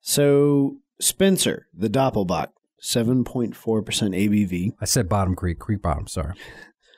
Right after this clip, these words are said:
Speaker 1: There's a, eh, the words are there. People will find
Speaker 2: It's
Speaker 1: it
Speaker 2: there.
Speaker 1: if they Google it.
Speaker 2: I've been drinking barley wine. Give me,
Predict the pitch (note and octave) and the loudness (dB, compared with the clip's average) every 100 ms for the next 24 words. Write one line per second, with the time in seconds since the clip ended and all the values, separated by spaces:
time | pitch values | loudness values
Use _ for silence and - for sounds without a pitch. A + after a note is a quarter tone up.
0 | _ - B2 C3 A#2+ - _ _ _ _ | _ -2 2 2 0 -2 _ _ _ _
1 | _ _ _ A3+ C#4+ D#4+ D4+ _ _ _ | _ _ _ 0 2 2 -2 _ _ _
2 | _ _ A#2+ D#3 E3+ F3+ C#3 C#3 A#2 F#2 | _ _ 0 4 6 4 4 2 2 0
3 | - C3+ C3+ G#2+ - A3+ G2 G#2 G#2+ G#2 | -2 0 2 0 0 0 2 2 2 2
4 | A#2 G#2 A2+ F2+ E2 - F3 E3+ E3 A2+ | 2 2 0 0 -2 0 0 2 0 2
5 | C#3 C#3 C3+ A#2+ B2 A2+ B2 A2+ G#2+ G2+ | 2 2 2 0 0 0 0 2 2 2
6 | G2+ G2 A2+ A2+ | 2 2 2 2